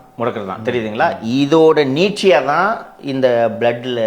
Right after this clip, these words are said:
Speaker 1: ஏற்பட்டிருக்கக்கூடிய கண்டாமினேஷன். சி எம்
Speaker 2: இப்ப இதை நீங்க வந்து கோர்ட்ல கேட்கலாம் இல்லையா? "என்னுடைய அலுவலகத்தை"
Speaker 1: கோர்ட் வெக்கேஷன்ல இருக்கு,
Speaker 2: ம்.
Speaker 1: எப்படியாவது அலுவலகத்தை திறக்க வேண்டும் என்பதற்கான முயற்சிகளில்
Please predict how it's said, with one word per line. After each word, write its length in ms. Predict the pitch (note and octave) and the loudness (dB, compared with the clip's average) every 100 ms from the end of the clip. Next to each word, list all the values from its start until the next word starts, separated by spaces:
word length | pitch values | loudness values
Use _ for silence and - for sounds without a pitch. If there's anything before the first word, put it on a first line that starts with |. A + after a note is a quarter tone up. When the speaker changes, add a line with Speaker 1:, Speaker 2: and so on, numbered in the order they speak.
| A2 | 0
Speaker 1:
ஏற்பட்டிருக்கக்கூடிய 800 | G2 A2 A#2 G2 F#2 F#2 G2 F#2 | -2 -4 -6 -10 -10 -10 -8 -8
கண்டாமினேஷன். 960 | F2+ F#2+ A2 G2+ F#2 F2 F2 E2+ G2 G#2+ | -8 -6 -6 -6 -10 -12 -14 -12 -12 -14
சி 280 | - A2+ | -12 -8
எம் 200 | G#2+ G2 | -8 -8
Speaker 2:
இப்ப 160 | E3+ G3 | -2 2
இதை 240 | F#3 G3+ | 4 2
நீங்க 240 | A3 G#3+ G3+ | 0 0 -2
வந்து 300 | F#3+ G3+ G3 | 0 0 0
கோர்ட்ல 280 | F#3 F#3 F3+ | -2 -2 -4
கேட்கலாம் 320 | E3+ E3 C#3+ | -4 -6 -6
இல்லையா? 220 | G#2 G#2 | -6 -4
"என்னுடைய 320 | E3 C#3+ B2+ A#2+ | -4 -4 -2 -2
அலுவலகத்தை" 500 | B2+ C3+ C3 B2+ A#2 G#2+ G2+ F#2+ F2+ E2 _ | -2 -2 -2 -4 -4 -4 -6 -8 -10 -14 _
Speaker 1:
கோர்ட் 220 | - C3+ A2+ | -6 -4 -4
வெக்கேஷன்ல 480 | A2+ C3 C3 G2 | -4 -4 -6 -10
இருக்கு, 460 | G2 F2+ A#2+ F3+ F3+ | -10 -8 -8 -6 -8
Speaker 2:
ம். 240 | F#2 - | -14 -12
Speaker 1:
எப்படியாவது 400 | A#2+ A2 G#2+ B2 | -10 -4 -2 -2
அலுவலகத்தை 460 | A#2 A#2+ B2 A2+ G2+ | -2 -4 -8 -8 -8
திறக்க 280 | A2+ A#2 C3 | -6 -4 -6
வேண்டும் 260 | G#2+ A2+ | -6 -8
என்பதற்கான 480 | A2+ G#2 G#2+ F#2+ F#2+ | -10 -8 -8 -6 -6
முயற்சிகளில் 720 | F2+ A2+ C3+ C3+ B2 A#2 A#2 | -6 -6 -6 -6 -8 -8 -14